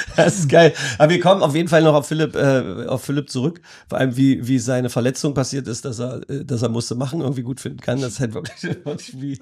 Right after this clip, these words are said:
wie wir uns in dein Herz gesneakt haben, kannst du später erzählen. Jetzt hier erstmal zu unserem hoffentlich Amateur des Jahres.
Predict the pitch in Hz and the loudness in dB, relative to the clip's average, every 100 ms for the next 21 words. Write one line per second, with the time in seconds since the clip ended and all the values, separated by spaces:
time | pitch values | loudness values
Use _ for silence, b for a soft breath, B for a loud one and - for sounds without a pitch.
0 | - B - 131 147 151 143 147 127 139 | -14 B -6 -2 0 0 -2 0 2 4
1 | 180 139 156 - - 143 139 143 131 127 | 4 2 0 -4 -2 -2 0 0 0 0
2 | 120 123 - 135 139 - 135 - B B | -2 -2 -4 -2 -2 0 -2 -2 B B
3 | 143 151 190 151 170 165 160 156 160 160 | 2 4 4 4 4 0 0 0 6 6
4 | 165 160 - _ - 160 175 127 139 - | 6 2 -4 _ 0 2 0 -4 -6 -6
5 | - 127 131 143 135 123 131 156 139 - | -6 -2 -2 -2 -2 -2 -4 -4 -6 -10